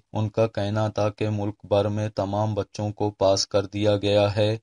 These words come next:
और ये फैसला बैनुल सूबाई कॉन्फ्रेंस का था। इसकी राह में कुछ कानूनी मसाइल कहीं-कहीं आ रहे हैं, जिनको दूर किया जा रहा है। अफगानिस्तान में खतरनाक तालिबान कैदियों की रिहाई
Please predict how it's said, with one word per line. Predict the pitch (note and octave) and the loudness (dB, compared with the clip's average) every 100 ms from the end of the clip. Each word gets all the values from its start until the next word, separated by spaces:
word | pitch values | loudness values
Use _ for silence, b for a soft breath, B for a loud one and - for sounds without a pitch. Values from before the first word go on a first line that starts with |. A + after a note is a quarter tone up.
| - | 0
और | G2+ G#2 | 2 2
ये | G2+ A2 - | 0 -2 2
फैसला | G2+ G2 G#2+ A2 | 0 2 2 2
बैनुल | G#2 G2+ G#2 | 2 0 -2
सूबाई | G#2 - G2 G#2 G#2 | -4 -6 0 0 0
कॉन्फ्रेंस | - G2+ G2+ G2+ G#2 - | -2 -4 -4 -6 -4 -2
का | - G2+ | 0 0
था। | A2 G2+ G#2 G2+ - | 2 4 2 0 -4
इसकी | G#2+ - A2 | -4 -2 -2
राह | G#2+ G#2 G#2+ | 4 4 4
में | G#2 G#2+ | 2 -4
कुछ | G#2+ G#2+ - | -4 -8 -6
कानूनी | - G2+ G#2+ G#2+ G#2+ | -4 -2 -2 -2 -2
मसाइल | A2 G2 - G2+ G#2+ | -2 -2 0 0 0
कहीं-कहीं | G#2 G2+ G#2 G#2 G#2 G#2+ | -2 -2 -2 -4 -2 -2
आ | G#2+ G2 | 0 2
रहे | G2+ G#2+ | 2 0
हैं, | G#2 A2 G#2+ A2 | -2 -2 -4 -4
जिनको | G#2 G2+ G#2+ | -6 -4 -4
दूर | G2+ G2+ G#2+ G#2 | -4 -2 -4 -4
किया | - G#2 G#2 | -2 2 4
जा | G2+ G2+ | 4 4
रहा | G2+ G#2 G#2 | 6 4 4
है। | G#2 G#2 G#2 - _ _ _ _ _ - | 2 0 0 -6 _ _ _ _ _ -8
अफगानिस्तान | G#2 G#2+ G#2+ A2 G#2 - A2 A2 | -6 -2 -2 0 -2 -2 0 0
में | G#2+ G#2+ | -2 -4
खतरनाक | - G2+ G2+ G2+ G#2+ G#2+ - | -4 -2 0 0 -2 -2 2
तालिबान | G2+ G2+ G2+ G#2+ | 2 2 -2 -2
कैदियों | G#2+ - G2+ G2 G#2 G#2+ | -2 -2 -2 -2 -4 -4
की | - G#2+ | -4 -4
रिहाई | G2+ G2+ G2+ | 0 2 2